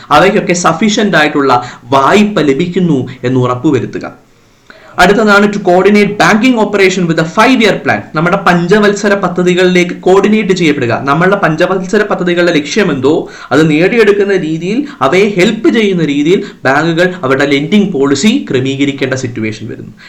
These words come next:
And promote balanced economic growth. ക്ലിയർ അല്ലേ? ഒരു ബാലൻസ്ഡ് ആയിട്ടുള്ള എക്കണോമിക് ഗ്രോത്ത് പ്രൊമോട്ട് ചെയ്യുകയും ചെയ്യണം. അതും കൂടെ ഉണ്ടായിരുന്നു ഈ ഒരു, ആ, ബാങ്കുകളുടെ മേൽ സോഷ്യൽ കൺട്രോൾ കൊണ്ടുവരുന്നതിന്റെ പുറകിലെ ലക്ഷ്യമായിട്ട്.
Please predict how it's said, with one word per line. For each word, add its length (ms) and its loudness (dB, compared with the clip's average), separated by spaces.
And 160 -4
promote 380 2
balanced 520 0
economic 460 -4
growth. 300 0
ക്ലിയർ 180 2
അല്ലേ? 180 -2
ഒരു 140 0
ബാലൻസ്ഡ് 540 0
ആയിട്ടുള്ള 420 0
എക്കണോമിക് 520 -6
ഗ്രോത്ത് 500 2
പ്രൊമോട്ട് 400 -4
ചെയ്യുകയും 600 -2
ചെയ്യണം. 440 0
അതും 280 2
കൂടെ 240 2
ഉണ്ടായിരുന്നു 600 0
ഈ 80 -2
ഒരു, 300 2
ആ, 160 2
ബാങ്കുകളുടെ 800 0
മേൽ 160 -2
സോഷ്യൽ 560 -2
കൺട്രോൾ 680 0
കൊണ്ടുവരുന്നതിന്റെ 800 -2
പുറകിലെ 560 -4
ലക്ഷ്യമായിട്ട്. 800 -6